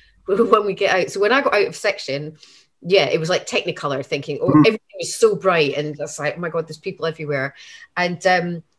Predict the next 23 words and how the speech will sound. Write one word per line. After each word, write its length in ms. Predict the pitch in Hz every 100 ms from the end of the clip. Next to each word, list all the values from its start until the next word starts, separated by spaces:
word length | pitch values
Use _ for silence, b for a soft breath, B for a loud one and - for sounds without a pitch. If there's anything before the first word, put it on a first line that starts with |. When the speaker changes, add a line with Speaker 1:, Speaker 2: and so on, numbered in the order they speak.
| _ _ _
Speaker 1:
yeah, 380 | 208 220 156 - -
all 160 | 247
I'm 140 | 285 262
worried 260 | 269 254
about 160 | - 139
is 180 | 156 196
when 80 |
we 120 | 185 202
all 80 | 233
get 140 | 208
out 100 | 208
of 60 | -
section, 440 | - 190 - 165 -
everyone 400 | 240 247 226 190
wants 220 | 175 -
to 80 | 156
party 640 | - 190 202 135 123 135
like 240 | - 147 143
it 60 |
was 140 | - 175
nineteen 400 | 214 233 233 247
ninety-nine. 580 | 254 277 269 285 320 294 - _
Speaker 2:
<laughs> 800 | 381 - 170 143 147 143 139 -